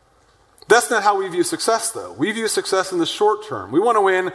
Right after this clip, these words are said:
right now. And sometimes there are those moments where you gotta perform right now. But the real challenge is always gonna be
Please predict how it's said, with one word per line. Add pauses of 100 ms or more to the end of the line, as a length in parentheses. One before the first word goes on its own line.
(260)
right
now. (1800)
And
sometimes
there
are
those
moments
where
you
gotta
perform
right
now.
But
the
real
challenge (300)
is
always
gonna
be